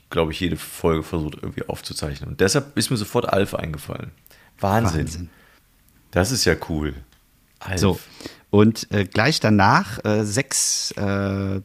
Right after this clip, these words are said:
Speaker 2: nee, acht Jahre später.
Speaker 1: Das ist jetzt fünfunddreißig Jahre her, hab ich, äh, jetzt richtig gerechnet, ne? Ja,
Speaker 2: Ja.
Speaker 1: fünfunddreißig Jahre. Wahnsinn.
Speaker 2: Und sechs Jahre später ist noch eine Serie, äh, am gleichen Tag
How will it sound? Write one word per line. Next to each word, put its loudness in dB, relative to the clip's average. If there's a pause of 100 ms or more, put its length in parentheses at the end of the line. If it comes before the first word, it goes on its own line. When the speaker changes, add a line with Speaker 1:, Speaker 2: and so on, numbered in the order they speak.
(160)
Speaker 2:
nee, 4
acht 0
Jahre 2
später. 2
Speaker 1:
Das -2
ist -4
jetzt 2
fünfunddreißig 2
Jahre 4
her, 4
hab -2
ich, -12
äh, -2
jetzt -4
richtig -4
gerechnet, -4
ne? -4 (140)
Ja, 0
Speaker 2:
Ja. -8
Speaker 1:
fünfunddreißig -2
Jahre. -6 (200)
Wahnsinn. -14 (480)
Speaker 2:
Und 4
sechs 0
Jahre 2
später 2
ist -4
noch 2
eine 2
Serie, 2
äh, 0
am 0
gleichen 2
Tag 0